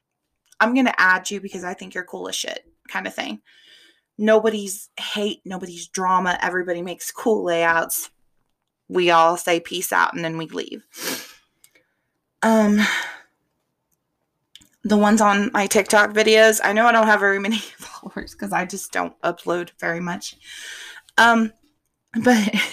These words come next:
<laughs> thank you. Um, for the small businesses that I love to support and I love to buy from and stuff, thank you for making such amazing things. And I have met some really cool ass people through it.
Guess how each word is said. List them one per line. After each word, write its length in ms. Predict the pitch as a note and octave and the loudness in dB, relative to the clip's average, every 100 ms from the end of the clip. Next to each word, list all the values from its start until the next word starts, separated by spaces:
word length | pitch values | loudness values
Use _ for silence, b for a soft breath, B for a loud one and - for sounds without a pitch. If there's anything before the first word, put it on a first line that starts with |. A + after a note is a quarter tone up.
| - | -6
<laughs> 340 | G#3 - _ _ | -6 -6 _ _
thank 260 | G3+ G3 | -4 -2
you. 320 | G#3+ G3+ G#3 G#3 B B B B B B _ _ - | 0 0 -2 -4 B B B B B B _ _ 2
Um, 600 | G#3 G#3 G3 G3 G3+ G3+ _ _ _ _ _ | 4 6 4 2 0 -2 _ _ _ _ _
for 160 | - A3+ | -8 -4
the 120 | G#3 | -2
small 380 | G3+ G#3+ F#3+ G3+ | -2 0 2 2
businesses 840 | G3 F#3 G3+ G#3 G#3 A3+ G#3 G#3 | 0 -2 -2 -4 -2 -4 -4 -4
that 180 | G#3+ G3 | -4 -2
I 240 | F#3 F#3 | -2 -2
love 280 | F#3 F#3+ F#3 | -4 -4 -6
to 100 | G3 | -6
support 580 | G3+ F#3+ - F#3 F#3+ - - | -8 -10 -8 -4 -4 -6 -6
and 80 | |
I 80 | F#3+ | -4
love 200 | F#3+ F#3+ | -4 -4
to 80 | - | -4
buy 260 | F3+ F#3 F#3+ | 0 0 2
from 340 | A3+ A3 A3+ | 0 -2 -4
and 120 | A3+ | -6
stuff, 340 | A3 A#3+ A#3 A3+ _ | -6 -4 -6 -8 _
thank 240 | G#3+ G3 A3 | -10 -8 -2
you 160 | G#3+ | -2
for 220 | G3+ G3 | -2 -6
making 640 | F#3+ F3+ G3 - A3+ G3 F#3+ | -6 -6 -8 -4 -4 -4 -4
such 280 | G#3 F#3+ | -4 -4
amazing 600 | G3 F#3+ F3+ F#3+ G#3+ G3+ G3 | -6 -6 -4 -4 -2 -2 -2
things. 680 | F#3+ G3 A3 F#3 E3+ - - B B B B B B - | -4 -2 -2 -2 -6 -12 -16 B B B B B B 0
And 120 | G#3+ | 2
I 40 | |
have 240 | A3 B3 G3+ | 2 2 0
met 360 | F#3+ F#3 F#3+ | -2 0 0
some 360 | - G3+ F3+ F3 | -2 -6 -8 -10
really 400 | F3+ G3 F#3+ G3 | -4 -2 -2 -4
cool 300 | - G#3 F#3+ | -4 -4 0
ass 280 | F#3+ - - | 2 2 0
people 380 | - - - D2 | -6 -8 -4 -4
through 260 | - - | -2 0
it. 200 | - - | 0 -2